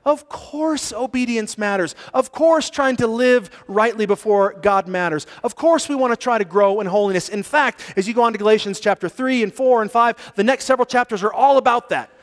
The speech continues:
We're gonna be seeing it over the next several weeks. It's all about, well, now how do we live out this faith? How can I reflect the fruit of the Spirit in my life? How do I walk in the Spirit so I can please God with my life?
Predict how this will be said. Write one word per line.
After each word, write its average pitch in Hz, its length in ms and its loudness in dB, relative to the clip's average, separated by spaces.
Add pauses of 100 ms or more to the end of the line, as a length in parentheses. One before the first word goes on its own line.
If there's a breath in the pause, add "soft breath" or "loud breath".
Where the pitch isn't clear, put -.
(120 soft breath)
We're 180 80 -2
gonna 208 100 0
be 220 80 0
seeing 262 220 0
it - 20 0
over 185 80 0
the 180 80 -2
next 208 200 -2
several 208 220 0
weeks. 220 200 -2
It's - 80 -12
all 262 280 4
about, 226 300 2 (160 loud breath)
well, 196 140 2
now 254 160 4
how 262 180 4
do 269 80 0
we 233 120 -4
live 220 260 4
out 196 240 -2
this 190 180 0
faith? 175 400 0 (180 loud breath)
How 233 160 2
can 233 160 0
I 208 220 2 (140)
reflect 214 400 0
the 202 60 -4
fruit 220 180 -4
of 175 40 -18
the 180 60 -4
Spirit 208 320 0
in 190 80 -4
my 185 120 0
life? 180 200 2
How 247 100 -2
do 240 80 0
I 208 80 4
walk 208 360 2
in 190 100 -4
the 170 60 -6
Spirit 214 340 0
so 196 80 -2
I 170 60 0
can 170 100 -10
please 220 300 -4
God 208 240 0
with 190 120 -8
my 180 140 -4
life? 190 300 0